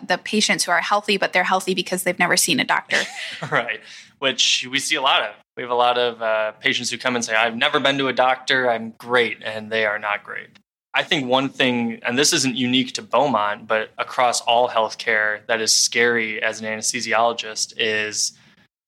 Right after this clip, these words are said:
Speaker 2: the emergent case, unstable patient coming in in the middle of the night. You know, during the day, there's tons of staff around. You have a lot of elective cases, a lot of O Rs going. There's people who are free to help out.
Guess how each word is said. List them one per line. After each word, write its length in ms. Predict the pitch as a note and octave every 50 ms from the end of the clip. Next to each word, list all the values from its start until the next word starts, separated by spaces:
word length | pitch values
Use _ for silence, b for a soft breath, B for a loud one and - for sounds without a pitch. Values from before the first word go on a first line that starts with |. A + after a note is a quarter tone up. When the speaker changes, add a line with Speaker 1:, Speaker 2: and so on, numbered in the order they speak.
| _ -
Speaker 2:
the 120 | A#2+ A2+
emergent 680 | A2 A2 A2 A2+ A#2 B2 B2+ A#2 A#2+ B2 A#2 A#2 A#2+
case, 920 | - - B2 A#2+ A#2+ A#2 A2+ A2 - - - - - - - - - - _ _
unstable 560 | B2+ B2+ B2+ B2 - - C3 B2 A#2 A#2 A2+
patient 500 | A2 - A#2+ A#2 A2+ - - A#2 A2 A#2
coming 340 | - - B2 A#2+ A#2 A2+ A#2
in 440 | A2+ A2 A2 G#2+ G#2+ G#2+ G#2+ G#2+ A2
in 120 | - A#2+ A2+
the 80 | A2+
middle 280 | A2 A2+ A2 A2 G#2+ G#2
of 140 | G#2 G2+ G2+
the 60 | G2+
night. 280 | G#2 G#2+ G#2+ G#2+ G#2+ - - _ _ _ _ _ _ _ _ _ _ -
You 60 | A2+
know, 140 | A2 A2 G#2+
during 360 | G#2+ C3 B2+ C3 C3+ C3 A#2+
the 80 | A#2
day, 680 | G#2+ G#2 - B2+ C#3 C#3+ C3 A#2 A2+ A2 G#2+ G#2+ A2 - _ _ _ _ _ _ _ _ _ _
there's 240 | - B2 A#2 A2 -
tons 480 | - - - - - C3 C3 B2+ B2 B2
of 60 | B2
staff 420 | - - - B2 A#2+ A#2+ A#2 -
around. 640 | B2+ A#2+ A#2+ A#2 A#2 A#2 A#2 A#2 A#2 A#2+ A#2+ A2+ - - _
You 120 | B2+ B2+
have 80 | A2+ A2+
a 60 | A2
lot 320 | G#2+ G#2+ A2+ A#2 A#2 A#2
of 60 | A#2 A2+
elective 500 | A2 A2+ A#2 A2+ - - A#2+ A#2 A2+ -
cases, 280 | - B2+ B2 A2+ A#2
a 60 | A#2
lot 140 | A2+ A2+ A#2
of 80 | A#2 A#2
O 200 | A#2 A#2+ A#2 A#2
Rs 200 | A2+ A2 A2 -
going. 440 | - A#2+ A2+ A2+ A2+ A2 A2+ A2+ A2
There's 160 | G#2+ G#2+ -
people 340 | - - C#3 B2 - B2 -
who 160 | C#3 C3+ B2+
are 60 | A2+
free 380 | - - - - B2 A#2+ A#2+ A2+
to 80 | A2+
help 320 | G#2 - A#2+ A#2 A2 - -
out. 420 | A#2 A#2 A#2 A#2 A2+ A#2+ A#2